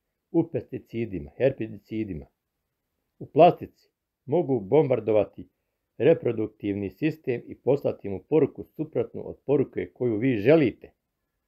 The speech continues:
Na svaki mogući način trudite se da ograničite svoje izlaganje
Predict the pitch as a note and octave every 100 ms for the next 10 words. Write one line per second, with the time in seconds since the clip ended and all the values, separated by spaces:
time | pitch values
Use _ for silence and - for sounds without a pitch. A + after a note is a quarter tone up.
0 | _ _ _ _ _ _ _ A#2 - F#3
1 | F3+ C3+ B2 D3+ C3+ A2 - G#2+ G#2+ A#2
2 | A#2 - C#2 _ A#2 C#3 - A#2 - G#2+
3 | F#2+ D#2+ G#2+ C#3 C3+ B2 A2+ - G2 -
4 | _ G2 B2 A#2 F2+ G#2+ B2 A#2+ G#2 G2